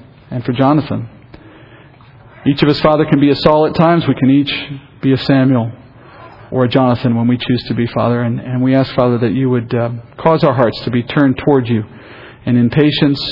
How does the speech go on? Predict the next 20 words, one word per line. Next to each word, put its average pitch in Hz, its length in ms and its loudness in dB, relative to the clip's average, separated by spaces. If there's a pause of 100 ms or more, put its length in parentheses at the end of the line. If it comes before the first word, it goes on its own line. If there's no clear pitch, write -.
(560)
and 120 120 0
in 117 120 0
faith 135 440 0
to 120 80 -2
wait 143 220 4
on 147 160 2
you 139 320 4
and 113 120 -2
to 120 80 -2
work 143 340 0 (560)
against 127 320 0
impossible 131 560 2
odds 131 260 0
when 123 80 2
that's 127 200 0
how 135 120 0
you 123 140 0
call 131 300 2
us 123 140 -4
to, 127 260 -6